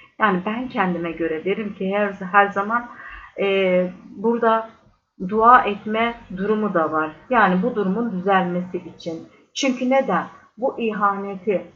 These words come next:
yaparken, bu stratejik hareketleri yaparken aklımızdaki kişi bile isteye yapıyor.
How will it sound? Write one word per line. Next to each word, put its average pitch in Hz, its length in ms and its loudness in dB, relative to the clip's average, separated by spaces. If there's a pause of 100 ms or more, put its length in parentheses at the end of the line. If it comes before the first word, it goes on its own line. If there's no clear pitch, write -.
yaparken, 190 720 0
bu 202 80 -6
stratejik 185 680 -6
hareketleri 175 680 -2
yaparken 185 600 0 (300)
aklımızdaki 165 880 -2
kişi 226 440 -2 (360)
bile 202 340 2
isteye 170 420 0
yapıyor. 143 480 -8